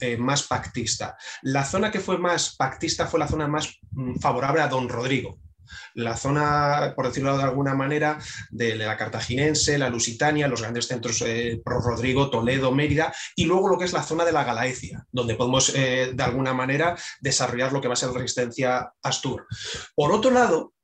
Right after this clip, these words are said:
en el otro cuadrante norte, el cuadrante, el cuadrante noroe-,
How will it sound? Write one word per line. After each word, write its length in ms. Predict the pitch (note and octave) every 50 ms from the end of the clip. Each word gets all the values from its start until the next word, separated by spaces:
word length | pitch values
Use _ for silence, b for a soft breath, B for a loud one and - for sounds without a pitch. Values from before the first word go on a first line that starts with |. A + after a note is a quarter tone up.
| - - -
en 120 | D3+ C3+ C#3
el 100 | B2+ C#3
otro 180 | D3+ F#3+ F#3+
cuadrante 680 | F#3+ G#3 F#3 F3 F3+ E3+ F3 F3 - D3+ D3+ D3+ D3+ C#3+
norte, 420 | C#3+ E3 F3 F3 D#3 D3+ C3+ B2+ A#2+
el 160 | A#2 A#2 A2+
cuadrante, 380 | B2 A#2 A#2+ C3 C#3+ C#3+ C#3+
el 100 | C3+ A2+
cuadrante 340 | - A#2 A2 A#2+ C#3 C#3 D#3+ D#3
noroe-, 340 | E3+ D#3 D3+ C#3+ D#3 E3